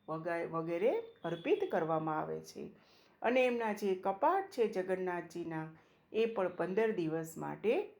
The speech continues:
બંધ કરી દેવામાં આવે છે. કોઈ વ-, વ્યક્તિ પ્રભુના દર્શન નથી કરી શકતો. આ જ છે શ્રદ્ધા, આ જ છે આસ્થા અને આ જ છે ભક્તની ભક્તિ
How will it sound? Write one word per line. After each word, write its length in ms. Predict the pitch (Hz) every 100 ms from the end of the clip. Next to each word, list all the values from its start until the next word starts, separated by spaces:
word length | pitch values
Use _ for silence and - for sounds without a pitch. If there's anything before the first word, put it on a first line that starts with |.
| 208
બંધ 260 | 170 285
કરી 260 | - 285 196
દેવામાં 540 | 165 165 165 160 160
આવે 220 | 160 147 147
છે. 360 | - - 170 - - _ _
કોઈ 220 | - 277 311
વ-, 300 | 214 196 185
વ્યક્તિ 420 | 196 190 - 190
પ્રભુના 480 | 185 165 170 180 170
દર્શન 460 | 156 156 156 240 453 - _
નથી 320 | 165 165 220 349
કરી 280 | 196 160
શકતો. 540 | 156 151 - - 143 - - - - - - _ _ -
આ 240 | 254 330
જ 140 | 359 277
છે 360 | - 226 202 185
શ્રદ્ધા, 560 | - 214 190 214 202 185
આ 220 | 190 247
જ 160 | 269 247
છે 360 | 233 214 180 185
આસ્થા 680 | 165 196 - - 202 165 165 - - -
અને 300 | - 226 220 -
આ 220 | 247 302
જ 160 | 311 262
છે 340 | - 214 202
ભક્તની 680 | 196 190 196 - 220 208 180
ભક્તિ 680 | 175 196 226 - 254 170